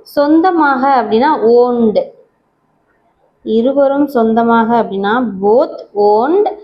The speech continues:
ஒரு ஜோடி அப்படின்னா a pair.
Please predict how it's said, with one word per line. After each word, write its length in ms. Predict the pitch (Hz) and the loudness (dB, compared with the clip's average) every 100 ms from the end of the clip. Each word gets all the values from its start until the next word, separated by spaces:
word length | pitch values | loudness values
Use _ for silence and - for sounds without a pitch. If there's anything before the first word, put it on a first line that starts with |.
| - _ _ | -20 _ _
ஒரு 440 | - 269 370 392 285 | 0 0 2 -2 0
ஜோடி 580 | 233 233 226 233 226 - | 0 2 0 0 -2 -2
அப்படின்னா 320 | 185 202 262 - - _ - 214 | -2 0 -2 -4 -12 _ -6 0
a 160 | 240 349 466 - _ _ _ _ 233 | 0 0 -4 -10 _ _ _ _ -2
pair. 380 | 226 220 202 | 0 0 -2